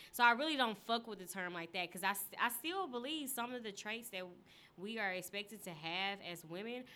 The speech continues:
are created from masculinity, because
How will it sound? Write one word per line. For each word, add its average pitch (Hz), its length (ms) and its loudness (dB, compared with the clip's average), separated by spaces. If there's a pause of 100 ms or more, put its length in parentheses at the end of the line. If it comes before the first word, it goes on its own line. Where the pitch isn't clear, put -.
(180)
are 175 180 2
created 190 760 -4 (280)
from 175 280 -4
masculinity, 175 920 -6
because 175 580 -6